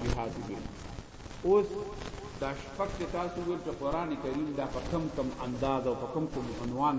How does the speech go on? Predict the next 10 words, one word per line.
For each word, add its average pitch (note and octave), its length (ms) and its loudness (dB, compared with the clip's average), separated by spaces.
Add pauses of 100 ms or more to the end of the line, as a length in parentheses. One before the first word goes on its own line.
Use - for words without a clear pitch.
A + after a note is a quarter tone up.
سره A2 180 -4 (640)
دا D3 100 4 (120)
ذکر C3 340 2
کوي D#3 140 2
او D3 120 2
په - 120 -2
کومو C3 220 -2
ترتیبونو A#2 580 -4
سره، A#2 160 -4
دا D3 180 2